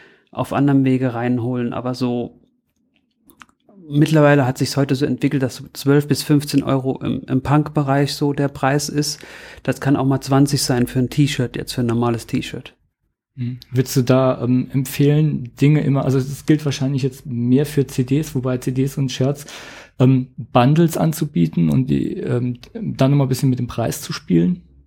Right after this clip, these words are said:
Speaker 1: Das wird auch gerne mal angenommen. Das würd ich persönlich jetzt aber eher so in den Online-Bereich schieben und am
Speaker 2: Ja, okay.
Speaker 1: Merchstand vielleicht das dann über, über Verhandeln am Tisch machen, einfach zu sagen, hier, wenn du,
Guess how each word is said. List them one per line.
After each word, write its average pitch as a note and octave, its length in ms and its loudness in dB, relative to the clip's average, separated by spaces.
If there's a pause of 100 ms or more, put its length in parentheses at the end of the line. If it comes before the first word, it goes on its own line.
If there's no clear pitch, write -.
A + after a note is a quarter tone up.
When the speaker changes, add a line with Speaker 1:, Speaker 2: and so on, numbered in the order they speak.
(1300)
Speaker 1:
Das B2+ 260 -4
wird D#3+ 180 0
auch D#3+ 220 -8
gerne D#3+ 240 4
mal D3 160 2
angenommen. F3+ 640 2
Das D#3+ 400 0
würd D#3+ 240 -4
ich F3 260 -4
persönlich D#3+ 640 0
jetzt D#3+ 160 -2
aber D3 220 -2
eher D3 180 2
so C#3+ 200 0
in C#3 60 0
den C3+ 140 2
Online-Bereich B2+ 840 0
schieben C3 440 -2
und B2 280 -2
am C3 140 0
Speaker 2:
Ja, B2+ 60 4
okay. B2 80 2
Speaker 1:
Merchstand C3 500 2
vielleicht B2+ 480 -2
das C3 220 -4
dann C3+ 320 2 (1040)
über, C#3 640 -2 (240)
über D3+ 240 2
Verhandeln C3 420 4
am B2 160 0
Tisch - 240 -8
machen, C3 260 -4
einfach A#2+ 340 -8
zu C3+ 120 -8
sagen, B2+ 260 -2
hier, B2+ 240 2
wenn B2+ 160 2
du, A#2+ 340 -4